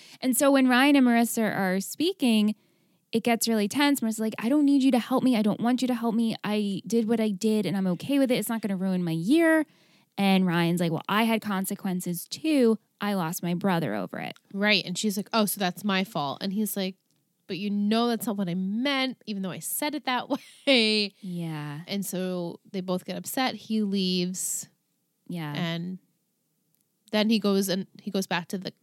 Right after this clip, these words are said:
Speaker 2: Cohen residence, and Sandy sees him there, and he's like, "I wouldn't quit,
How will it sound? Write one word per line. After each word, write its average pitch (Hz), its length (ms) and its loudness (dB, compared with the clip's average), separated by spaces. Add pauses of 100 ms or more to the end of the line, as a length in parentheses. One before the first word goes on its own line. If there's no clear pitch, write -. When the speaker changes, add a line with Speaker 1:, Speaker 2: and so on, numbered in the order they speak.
(280)
Speaker 2:
Cohen 196 320 0
residence, 185 540 -2
and 185 260 -10 (460)
Sandy 196 400 2
sees 190 260 -4
him 185 140 2
there, 175 320 0
and 180 140 -2
he's 185 260 -6
like, 202 380 -8 (600)
"I 226 120 0
wouldn't 247 400 -2
quit, 311 440 -2